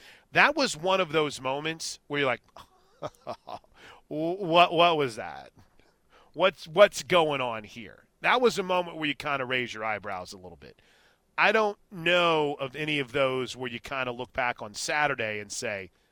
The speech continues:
what's going on. What's going on in Stillwater? What's going on at Oklahoma State?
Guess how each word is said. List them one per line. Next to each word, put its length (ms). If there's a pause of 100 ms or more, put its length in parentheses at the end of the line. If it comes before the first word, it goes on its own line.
(520)
what's 240
going 280
on. 140 (840)
What's 320
going 280
on 200
in 80
Stillwater? 680 (720)
What's 240
going 320
on 200
at 80
Oklahoma 440
State? 300